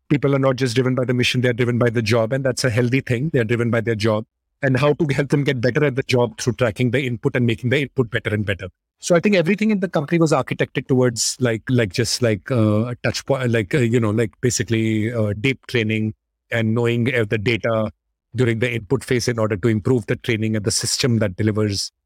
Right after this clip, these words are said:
so that we could architect it to scale, right? Rather than architect it to individual people. Now, the company still has to believe in the mission, et cetera. I think I, I defined the values of the company too late. Should have done that early, uh, because we did all of the, because we went from three hundred to five thousand people in the pandemic, right? I didn't realize the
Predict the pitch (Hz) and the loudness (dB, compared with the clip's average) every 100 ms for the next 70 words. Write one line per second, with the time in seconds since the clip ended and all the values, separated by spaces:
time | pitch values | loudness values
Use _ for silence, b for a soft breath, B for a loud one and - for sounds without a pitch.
0 | _ - - 156 156 156 165 160 131 - | _ -6 0 2 2 2 0 -2 -2 0
1 | 160 143 127 131 120 - 135 107 98 117 | 0 0 -2 -2 -2 -2 0 0 0 0
2 | 131 113 110 113 110 - 101 101 - 117 | 0 0 0 -2 -2 -4 -6 -6 -4 0
3 | 120 113 107 107 101 104 87 87 B B | 0 2 0 0 -2 -6 -8 -14 B B
4 | - 202 175 160 170 180 151 143 127 127 | -2 0 2 2 2 2 0 0 0 0
5 | 123 120 117 - 117 - 120 127 120 117 | 0 0 0 -2 -4 -4 -4 -2 0 -2
6 | 127 123 135 127 113 120 131 120 113 113 | 0 -2 0 -2 -2 -2 -2 0 0 0
7 | 120 117 113 113 110 113 123 110 113 - | -2 -4 -6 -6 -6 -2 0 0 -2 -6
8 | _ _ _ - 117 113 113 107 107 131 | _ _ _ -2 0 2 0 0 0 0
9 | 120 107 110 - _ _ _ _ - 113 | 0 0 -2 -6 _ _ _ _ -4 -2
10 | 104 104 107 123 104 117 117 117 113 113 | -2 -2 -2 -2 0 0 0 0 0 -2
11 | 127 131 143 127 135 123 127 120 135 117 | 0 0 0 -2 -2 0 0 0 -2 0
12 | 139 127 127 139 120 127 123 127 120 117 | 0 0 -2 -2 -2 0 -2 -2 0 0
13 | 113 120 107 101 98 - 113 131 117 120 | -2 -2 -2 0 -2 -2 -2 0 0 -2
14 | 113 117 120 107 - 120 151 | 0 2 2 -2 -2 0 0